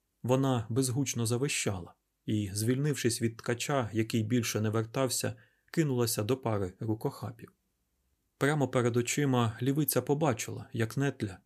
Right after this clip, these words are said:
відірвалася від своєї трапези і, повернувши до неї голову, повільно, лиховісно заворушила вусиками. Нетлі були і попереду, і позаду.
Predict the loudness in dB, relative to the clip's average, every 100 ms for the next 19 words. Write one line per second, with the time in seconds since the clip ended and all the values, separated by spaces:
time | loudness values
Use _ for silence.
0 | -2 0 0 0 2 2 0 0 0 0
1 | 0 0 0 0 -2 -4 -8 -10 _ _
2 | _ _ -4 -2 0 2 2 -2 -2 0
3 | 2 2 2 2 2 2 0 -4 -10 _
4 | 0 2 4 4 4 2 2 -4 _ -2
5 | -2 4 4 4 2 0 0 0 0 -2
6 | -2 -2 -2 0 -2 -2 -8 -14 -16 _
7 | _ _ _ _ _ _ _ _ -4 0
8 | 0 2 2 2 2 4 4 4 0 0
9 | 0 0 2 2 2 2 0 2 -2 -4
10 | -16